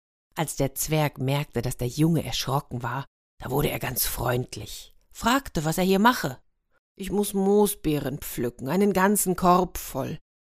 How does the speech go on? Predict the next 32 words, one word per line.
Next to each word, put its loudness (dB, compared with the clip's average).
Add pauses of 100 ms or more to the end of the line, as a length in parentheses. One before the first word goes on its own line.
(160)
Und -4
wenn 6
er, 4 (200)
wenn 4
er 6
nicht 6
voll 2
wird, 2
dann 0
bekomme -2
ich -2
Schläge, 2 (320)
denn -2 (200)
die -2
Mutter 0
ist -6
gar -4
streng 0
mit -14
mir." -10 (420)
"Ach, 6
hab 4
keine 0
Sorge", -6 (380)
sagte -14
der -10
Zwerg -4 (580)
und 2
begann 4
Moosbeeren 0
zu -6
pflücken. -4